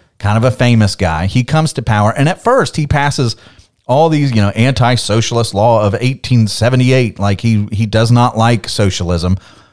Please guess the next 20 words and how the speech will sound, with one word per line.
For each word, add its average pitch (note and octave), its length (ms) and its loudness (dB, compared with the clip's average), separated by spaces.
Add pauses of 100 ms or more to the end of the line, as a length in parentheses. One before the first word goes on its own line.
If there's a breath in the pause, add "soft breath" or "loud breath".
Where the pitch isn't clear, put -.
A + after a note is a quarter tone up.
(180 loud breath)
but G#2+ 520 -2 (800)
the G#2+ 140 0
political C#3 360 2
pressure B2 380 2
of G#2 80 2
the F#2+ 80 0
nation A#2 560 2
starts A2 320 -2
pushing G#2+ 540 -2
against B2 480 -2
him, F#2+ 160 2
and F#2+ 80 0
he G2 60 -2
thinks, A#2 260 -2
"You A#2+ 80 0
know G#2 80 2
what, G#2+ 140 -2
to A2+ 120 0
appease D#3+ 460 -2
them E2+ 360 -2